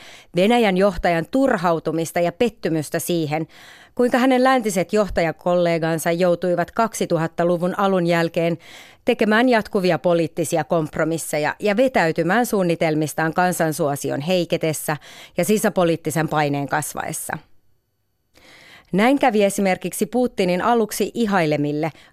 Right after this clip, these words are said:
Britannian pääministerille Tony Blairille, Saksan liittokanslerille Gerhard Schröderille sekä George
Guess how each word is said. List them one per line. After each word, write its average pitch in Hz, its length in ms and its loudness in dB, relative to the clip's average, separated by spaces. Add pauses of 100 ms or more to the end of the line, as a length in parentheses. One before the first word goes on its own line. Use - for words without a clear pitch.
(120)
Britannian 180 680 2
pääministerille 170 840 0 (140)
Tony 208 260 2
Blairille, 196 640 2 (380)
Saksan 185 460 0
liittokanslerille 165 1080 -2 (180)
Gerhard 160 460 0
Schröderille 185 840 0 (360)
sekä 247 340 0
George 170 340 0